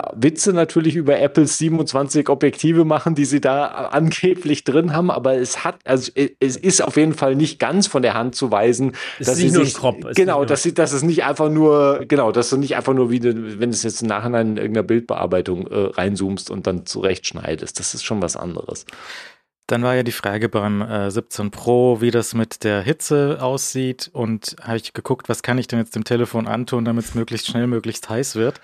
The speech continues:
Speaker 2: Mhm.
Speaker 3: Ich dachte, jetzt starte ich ein schönes Spiel. Weißt du, sie haben ja in der, in der Keynote immer so ein
Speaker 2: Ah.
Speaker 3: furchtbar aussehendes Flugzeugspiel oder irgendwas. Was,
Speaker 1: Hm.
Speaker 3: ja,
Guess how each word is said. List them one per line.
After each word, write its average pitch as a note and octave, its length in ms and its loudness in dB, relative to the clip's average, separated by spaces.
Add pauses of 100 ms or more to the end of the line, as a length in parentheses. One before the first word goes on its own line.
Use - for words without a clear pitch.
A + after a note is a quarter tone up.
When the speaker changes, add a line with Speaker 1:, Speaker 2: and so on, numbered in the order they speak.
(160)
Speaker 2:
Mhm. C3 200 -2
Speaker 3:
Ich C#3 60 0
dachte, A2+ 140 0
jetzt A#2 160 -6
starte B2+ 240 -4
ich C3 80 -10
ein C3 60 -8
schönes D#3 240 -6
Spiel. D#3 420 -2
Weißt B2 160 -2
du, C3+ 60 -4
sie C3 100 -2
haben C3+ 100 -2
ja B2+ 220 -2 (180)
in B2+ 100 -4
der, A#2+ 200 -2
in B2+ 80 -8
der B2 100 -4
Keynote D#3+ 380 -2
immer C#3 160 0
so B2+ 120 -2
ein B2 200 -4 (520)
Speaker 2:
Ah. G#2+ 120 -10
Speaker 3:
furchtbar C3 460 2
aussehendes C3 500 2
Flugzeugspiel C#3 920 -6
oder B2 200 4
irgendwas. B2+ 560 -2
Was, - 260 -10
Speaker 1:
Hm. G#2 300 -2
Speaker 3:
ja, B2 140 -6